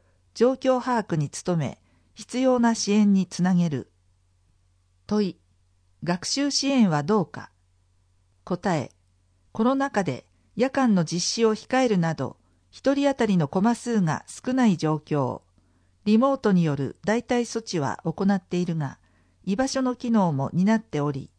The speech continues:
課題はある。社協と何らか工夫できないか、改めて話し合う。高瀬。コロナ対策の自宅療養者生活支援では、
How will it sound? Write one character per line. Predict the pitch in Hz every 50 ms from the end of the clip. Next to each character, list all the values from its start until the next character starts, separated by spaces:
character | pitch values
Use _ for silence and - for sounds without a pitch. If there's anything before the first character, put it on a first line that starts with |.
| _ _ -
課 | - 190
題 | 175 214 226 220 208
は | 196 185 - - 170
あ | 160
る。 | 151 98 - - _ _ _ _ _ _ _ _ _ _ _ _ _ _ _ _
社 | - - 262 262
協 | - 247 233 208 180
と | - - 156 151 - - -
何 | 190 233 254 262 247
ら | 254 247
か | - 196 165 - - -
工 | - 185
夫 | - - 254 254 226
で | 240 240
き | - 240 226
な | 214 196
い | 175 156
か、 | - - 135 104 - - _ _ _ _ _ _ _ -
改 | 196 220 247 - 269 254
め | 240 208
て | - - 143
話 | 143 160 170 185 185 -
し | - - 165
合 | 143 120
う。 | - - _ _ _ _ _ _ _ _ _ _ _ _ _ _ _ _ _ _ _ _ _ _ _ _ _ _ _
高 | - 214 - - 190
瀬。 | - - 139 127 - _ _ _ _ _ _ _ _ _ _ _ _ -
コ | - 220
ロ | 254 269
ナ | 269 269 262 254
対 | - 254 247 240
策 | - - 180 170 - 165
の | 160 143 110 - - _ _ _ _ _
自 | - 165 -
宅 | - 262 262 - 269
療 | 240 262 262 254 254
養 | 247 247 254 233
者 | 220 - - 147 - -
生 | - - - 226 233 233
活 | - 202 - - -
支 | - 214 214
援 | 208 190 160 147
で | 143 139 135
は、 | 131 92 -